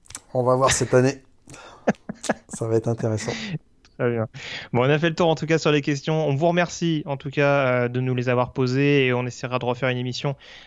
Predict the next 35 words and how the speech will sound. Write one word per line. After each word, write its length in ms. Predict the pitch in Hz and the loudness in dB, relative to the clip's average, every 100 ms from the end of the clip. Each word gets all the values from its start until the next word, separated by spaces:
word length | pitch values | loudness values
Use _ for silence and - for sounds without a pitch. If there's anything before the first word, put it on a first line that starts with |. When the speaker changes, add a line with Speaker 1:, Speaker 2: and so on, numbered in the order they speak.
| - | -2
Speaker 2:
euh, 100 | 110 | -2
spéciale 440 | - 147 143 156 | 0 -2 0 0
mailbag, 500 | 147 147 143 147 131 | 2 0 2 2 2
euh, 160 | 120 120 | -2 -4
à 140 | 131 139 | -2 0
l'avenir. 580 | 139 131 143 156 165 165 | 0 0 -4 -2 -2 0
Euh, 640 | 147 131 123 120 120 120 | 0 0 0 0 -2 -2
on 160 | 120 113 | -4 -4
ne 60 | |
peut 140 | 110 120 | -4 -4
pas 120 | 131 | -2
se 60 | |
permettre 240 | - 131 131 | 0 0 0
de 60 | 123 | -2
faire 120 | 123 | -4
non 120 | 117 | -6
plus 140 | 120 | -6
une 40 | 117 | -2
émission 300 | 131 - 123 | -2 -4 -8
de 80 | 120 | -6
deux 320 | 120 123 131 | -2 0 2
heures 100 | 131 | 0
sur 160 | - | -2
le 60 | 123 | -6
mailbag. 240 | 120 135 143 | 0 0 2
On 60 | |
en 60 | 143 | 2
Speaker 1:
Ouais. 80 | 139 | 2
Speaker 2:
fait 100 | 165 | -2
suffisamment, 600 | 170 156 170 156 147 175 | -2 2 4 4 2 0
je 80 | 147 | -4
crois. 280 | - 127 151 - 156 - - | -4 -6 -10 2 2 2 0
Speaker 1:
Ouais. 160 | 117 110 - - - | 6 6 4 -4 -4
Speaker 2:
<laughs> 340 | - - - | -2 -2 0
Speaker 1:
Puis, 160 | 226 165 | -2 -2